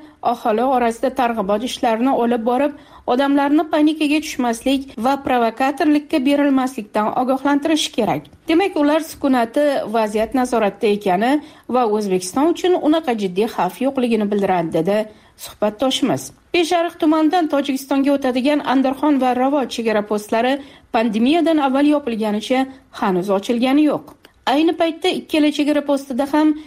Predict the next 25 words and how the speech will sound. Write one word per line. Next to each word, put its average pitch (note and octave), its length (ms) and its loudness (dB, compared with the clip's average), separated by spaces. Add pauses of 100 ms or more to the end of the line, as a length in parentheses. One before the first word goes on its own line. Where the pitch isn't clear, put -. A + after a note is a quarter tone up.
(300)
qirg'iz-tojik D4+ 760 0
chegarasidagi C4 680 0
to'qnashuvlardan A#3+ 840 0
so'ng B3+ 200 2 (380)
nazorat A3+ 480 0
kuchaytirilgan C#4 720 0
va C#4 80 0 (100)
chegaraga A3 420 -2 (100)
qo'shimcha B3 460 0
kuch - 200 -12
yuborilgan. F#3+ 560 0 (300)
Buni D4 160 4 (120)
Ozodlik C#4+ 440 -2
suhbatlashgan C4 680 -2
chegarachilardan G#3 840 0
biri A3 220 -2
tasdiqladi. A#3+ 580 -2 (340)
Chegarachilardan E4 800 2
olingan D#4 420 2
ma'lumotga C#4+ 580 0
ko'ra, D#4 200 2 (400)
o'ttizinchi D4+ 460 0 (100)
aprel C#4+ 360 0
kuni D4+ 180 2 (140)
o'zbek-tojik D4 680 -2